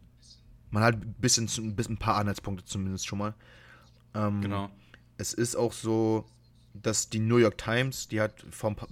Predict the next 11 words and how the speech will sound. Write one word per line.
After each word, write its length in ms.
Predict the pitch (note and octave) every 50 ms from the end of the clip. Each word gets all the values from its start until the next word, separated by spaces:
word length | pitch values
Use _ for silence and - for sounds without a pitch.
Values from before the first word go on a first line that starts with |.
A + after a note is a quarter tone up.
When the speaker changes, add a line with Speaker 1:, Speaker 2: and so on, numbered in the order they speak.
| - -
Speaker 1:
paar 180 | - A#2 A2 -
Tagen 220 | - A2 G#2+ G#2
vorher 280 | - - A2 A#2 A#2 A2
schon, 280 | - - A#2 A2+ G#2+ G#2 - - - - - - - - - -
äh, 260 | - G#2 G#2 G#2 G#2+ G2
berichtet, 600 | F#2+ G2+ G2+ F#2 A2 B2 - - - A2 - -
dass 120 | G#2 - -
es 100 | G#2 -
anscheinend 360 | - G#2+ F#2+ - G#2 G#2 -
eine 160 | G#2+ G#2+ G2+
pro-ukra-, 520 | - - - B2 B2 A#2 - - G#2 F2+